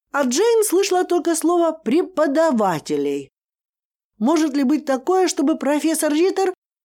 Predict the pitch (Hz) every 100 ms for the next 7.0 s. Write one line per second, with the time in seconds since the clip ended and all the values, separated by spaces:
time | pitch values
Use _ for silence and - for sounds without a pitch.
0 | - 359 247 226 202 190 185 165 180 156
1 | 156 143 139 - _ _ _ 294 285 302
2 | 302 _ _ _ _ _ _ 339 269 214
3 | 180 175 190 175 180 170 170 175 _ -
4 | 311 311 - 294 294 285 240 240 247 269
5 | 294 277 269 247 254 254 247 240 233 247
6 | 226 226 220 - 196 196 202 254 269 294